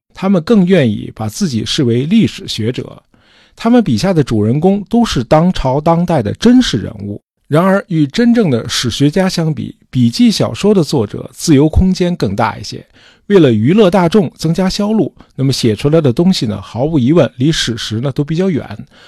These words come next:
啊，更不乏夸张和歪曲。因此，他们写出来的东西更像传奇故事。呃，网上有一位叫马守瞻的历史学者啊，这显然是他的笔名。这位马先生非常厉害，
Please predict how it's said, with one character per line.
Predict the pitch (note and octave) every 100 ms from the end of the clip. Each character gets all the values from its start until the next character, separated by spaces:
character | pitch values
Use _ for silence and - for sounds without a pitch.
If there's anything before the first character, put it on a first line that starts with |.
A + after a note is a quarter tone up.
| _ -
啊， | G2
更 | - D#3+
不 | B2
乏 | - G#2+ B2
夸 | - D#3 D3
张 | D#3 D3+
和 | C#3+
歪 | C3+ D#3+
曲。 | D#3+ - F3+ - _ _
因 | F#3+
此， | G3+ A#2
他 | - G#3+
们 | A3+
写 | - G#2
出 | A#2+
来 | B2
的 | A2+
东 | C3+ C#3
西 | G2+
更 | F#2+ B2
像 | A2+ G#2 G2
传 | - A2
奇 | C#3 D3
故 | D3 D#3+ -
事。 | - - _ _ _ _ -
呃， | A2+ -
网 | D#3 A2+ B2
上 | E3+ F#3+
有 | B2
一 | A#2+
位 | D3 D3+ A#2+ G#2
叫 | D3+ G#2+ A2+
马 | G#2+ A2 F3
守 | - -
瞻 | A#2 F#3+
的 | G3+ D3
历 | D3+
史 | A2 A2+
学 | - A2
者 | G#2+ - -
啊， | A#2+ G2+
这 | - A#2
显 | G#2+
然 | G#2
是 | - B2
他 | C3
的 | C3+
笔 | G#2+ F#2
名。 | F#2 G#2+ A#2+ - _ _
这 | - A3
位 | E3
马 | C#3 A2
先 | D3 D#3+
生 | B2
非 | F3+
常 | D3+ A2+
厉 | A#2
害， | G2+ A2+